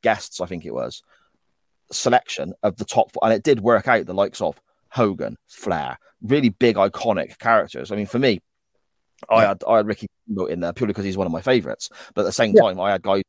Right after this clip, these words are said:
Speaker 1: in there who were hugely iconic like Flair.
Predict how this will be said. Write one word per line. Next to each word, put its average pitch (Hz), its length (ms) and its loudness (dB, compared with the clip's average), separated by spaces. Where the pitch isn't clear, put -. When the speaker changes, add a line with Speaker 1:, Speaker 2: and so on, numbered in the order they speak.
Speaker 1:
in 92 40 -10
there 90 140 -2
who 98 180 -2
were 92 200 0
hugely 98 420 0
iconic 101 380 -2
like 67 220 -6
Flair. 67 300 -4